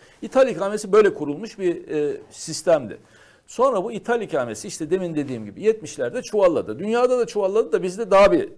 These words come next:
çuvalladı. E, burada da krizin siyasi sebeplerinin çok önemli olduğu dersini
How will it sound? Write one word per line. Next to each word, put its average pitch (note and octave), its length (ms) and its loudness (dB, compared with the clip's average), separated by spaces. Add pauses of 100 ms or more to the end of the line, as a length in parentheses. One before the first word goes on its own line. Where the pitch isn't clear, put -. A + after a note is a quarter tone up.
(200)
çuvalladı. A2 760 -4 (280)
E, D#3+ 260 -12
burada A3 340 0
da F3 140 0
krizin G3+ 500 -4 (320)
siyasi F#3 680 0
sebeplerinin D#3+ 580 -4
çok G#3 240 0
önemli D#3+ 300 -4
olduğu D#3+ 380 0
dersini A2+ 420 0